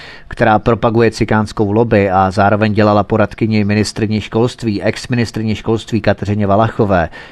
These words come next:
vidíme, jak to mají perfektně rozložené a jak si obsazují ty pozice.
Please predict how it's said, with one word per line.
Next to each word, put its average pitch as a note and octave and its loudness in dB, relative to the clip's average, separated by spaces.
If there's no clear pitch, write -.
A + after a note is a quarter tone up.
vidíme, B2+ 2
jak B2+ 0
to C3 0
mají B2 2
perfektně B2+ 0
rozložené G#2 2
a D#2 -2
jak F#2 -2
si A#2+ -2
obsazují G#2+ 0
ty G#2+ 0
pozice. G#2 -2